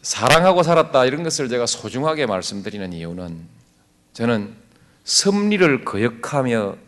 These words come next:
어, 거역하지 않았다. 우리가 추구하는 많은 고상한 가치가 있지만 그 어느 가치보다 저는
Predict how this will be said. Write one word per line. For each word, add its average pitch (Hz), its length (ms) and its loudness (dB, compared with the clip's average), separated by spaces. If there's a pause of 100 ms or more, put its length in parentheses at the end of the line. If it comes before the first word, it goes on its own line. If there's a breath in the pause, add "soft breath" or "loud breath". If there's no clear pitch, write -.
(100)
어, 98 200 -10
거역하지 139 540 2
않았다. 85 600 -8 (1200 loud breath)
우리가 156 260 4
추구하는 165 480 2
많은 151 440 -2
고상한 127 440 -2
가치가 98 440 -6
있지만 92 760 -8 (1200 soft breath)
그 113 300 0
어느 131 200 4
가치보다 104 1400 -8
저는 95 400 -10